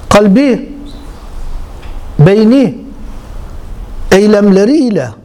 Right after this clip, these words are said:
zihniyle terbiye edilmiş bir insan ve bir cemiyet isabetli işler yapar, yanlış yapma ihtimali oldukça düşer.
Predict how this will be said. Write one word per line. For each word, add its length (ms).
zihniyle 800
terbiye 560
edilmiş 500
bir 180
insan 680
ve 120
bir 120
cemiyet 680
isabetli 640
işler 280
yapar, 520
yanlış 420
yapma 340
ihtimali 680
oldukça 520
düşer. 400